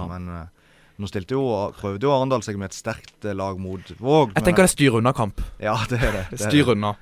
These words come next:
Speaker 2: Ekspress er jo, det er jo ikke
Speaker 1: Nei, jeg hadde
Speaker 2: De har
Speaker 1: to,
Speaker 2: vært mer, eh,
Speaker 1: jeg hadde to,
Speaker 2: ustabile
Speaker 1: ja, jeg hadde
Speaker 2: enn
Speaker 1: to
Speaker 2: jeg trodde.
Speaker 1: midtbanespillere på Ekspress i starten, og de, jeg har ikke fått noen poeng på de. Men, eh, og så er det Lyngdal mot Vindbjart to.
Speaker 2: Ja da.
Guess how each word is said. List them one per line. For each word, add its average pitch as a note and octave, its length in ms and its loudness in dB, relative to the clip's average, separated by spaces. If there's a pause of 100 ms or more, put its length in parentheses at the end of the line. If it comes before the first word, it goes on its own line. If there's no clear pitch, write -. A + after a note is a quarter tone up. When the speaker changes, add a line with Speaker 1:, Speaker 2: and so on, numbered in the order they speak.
(140)
Speaker 2:
Ekspress A2 520 -8
er G#2+ 80 -4
jo, C#3 60 -6
det D3 100 -6
er C3+ 40 -4
jo G#2+ 100 -6
ikke C#3+ 460 -6
Speaker 1:
Nei, C3+ 160 2
jeg E3 100 6
hadde D#3+ 240 4
Speaker 2:
De B2+ 80 -6
har D3+ 80 2
Speaker 1:
to, F#3+ 140 4
Speaker 2:
vært G3+ 100 0
mer, F3+ 240 0
eh, D3 320 -2 (240)
Speaker 1:
jeg E2+ 60 -8
hadde B2+ 240 0
to, D#3 100 0
Speaker 2:
ustabile C#3 280 0
Speaker 1:
ja, B2+ 40 4
jeg D3 100 8
hadde F3+ 120 6
Speaker 2:
enn - 20 -10
Speaker 1:
to G3 80 2
Speaker 2:
jeg F#3 60 6
trodde. E3+ 80 4
Speaker 1:
midtbanespillere E3+ 480 2
på D#3+ 100 4
Ekspress D3 240 -4
i C#3+ 80 -4
starten, C#3+ 280 0
og C3+ 80 0
de, D3+ 120 -2 (560)
jeg - 60 -4
har A#2+ 80 2
ikke - 180 -8
fått - 140 -4
noen B3+ 80 -2
poeng G#3+ 320 6
på C3 200 2
de. F#2+ 140 -2 (840)
Men, F3 220 -2
eh, E3+ 360 0
og D#3+ 80 -2
så - 100 -2
er - 120 2
det D#3+ 80 2
Lyngdal D#3 400 2
mot D3 160 0
Vindbjart C#3 320 2
to. F3+ 300 -2 (360)
Speaker 2:
Ja C#2+ 140 -8
da. - 140 -16